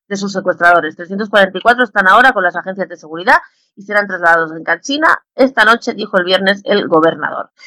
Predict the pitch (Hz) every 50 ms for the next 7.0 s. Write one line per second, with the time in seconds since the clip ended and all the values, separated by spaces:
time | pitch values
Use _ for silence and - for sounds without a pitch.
0 | - - - - _ 226 233 254 262 254 247 247 247 294 294 302 277 302 269 247
1 | 233 - 247 240 - - 233 233 233 220 214 196 202 214 214 214 202 185 180 190
2 | 196 208 226 - 190 185 196 208 214 196 196 180 170 170 196 196 214 208 208 196
3 | 214 220 226 208 196 196 185 175 202 208 202 214 208 214 214 208 202 170 170 185
4 | 214 233 233 - - 208 208 190 185 185 196 208 202 196 185 180 - - 170 165
5 | - 190 190 190 196 180 185 180 185 185 196 196 175 165 175 180 180 185 175 -
6 | - 180 185 180 202 196 202 175 - 160 151 - - 156 143 - - - _